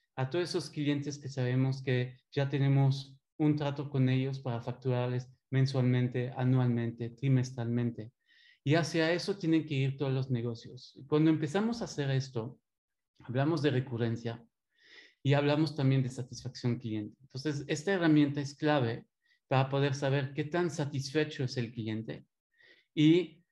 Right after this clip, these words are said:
cómo van con la recurrencia de, de venta, cómo van con la facturación.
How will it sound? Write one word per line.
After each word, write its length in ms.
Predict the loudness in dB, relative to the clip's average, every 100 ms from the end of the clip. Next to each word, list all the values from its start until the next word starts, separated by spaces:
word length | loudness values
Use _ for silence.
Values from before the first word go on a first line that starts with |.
| _ _ 2
cómo 360 | 4 4 2
van 360 | 2 2 0 -2
con 180 | -2 0
la 120 | 0
recurrencia 840 | -2 -2 -2 -2 0 0 0 -2 -8
de, 360 | -4 -4 -4
de 160 | -4 -2
venta, 440 | 2 0 0 -4
cómo 200 | 2 2
van 200 | 4 2
con 140 | 0 -4
la 80 | -6
facturación. 1000 | -12 -12 -8 -8 -2 2 4 2 -4